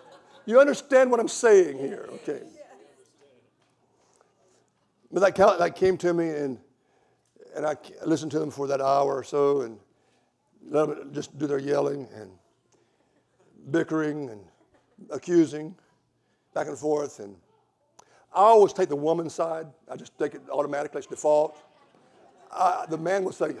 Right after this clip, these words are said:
"Ah, no. Yeah, I'm wrong, I'm wrong." But I always take the woman's side because she said, "Pastor, you're really good. You're, you're really good."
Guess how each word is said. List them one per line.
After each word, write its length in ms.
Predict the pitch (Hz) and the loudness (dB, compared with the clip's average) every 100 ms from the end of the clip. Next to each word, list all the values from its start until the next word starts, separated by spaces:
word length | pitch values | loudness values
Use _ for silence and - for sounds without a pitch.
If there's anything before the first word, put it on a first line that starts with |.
| - | -16
"Ah, 160 | 117 | -18
no. 920 | - - _ _ _ _ _ _ _ 127 | -20 -20 _ _ _ _ _ _ _ -8
Yeah, 80 | |
I'm 100 | 139 | -8
wrong, 280 | 123 113 113 113 | -6 -10 -12 -10
I'm 180 | 226 | -10
wrong." 260 | 127 82 - _ _ _ _ _ _ _ _ _ _ _ _ | -12 -16 -20 _ _ _ _ _ _ _ _ _ _ _ _
But 140 | 156 156 | -2 0
I 40 | |
always 180 | 170 175 | 0 0
take 140 | 170 | -6
the 60 | 147 | -6
woman's 280 | 160 170 143 | -4 -6 -6
side 180 | 139 135 | -6 -6
because 240 | 127 135 | -8 -12
she 80 | 160 | -12
said, 280 | - - 131 | -12 -12 -10
"Pastor, 300 | 143 156 147 | -10 -10 -10
you're 120 | 175 | -10
really 240 | 135 113 | -10 -12
good. 280 | 104 135 110 | -10 -10 -10
You're, 200 | 113 131 | -16 -16
you're 180 | 127 135 | -14 -14
really 200 | 131 120 | -14 -16
good." 300 | 117 123 123 | -16 -18 -18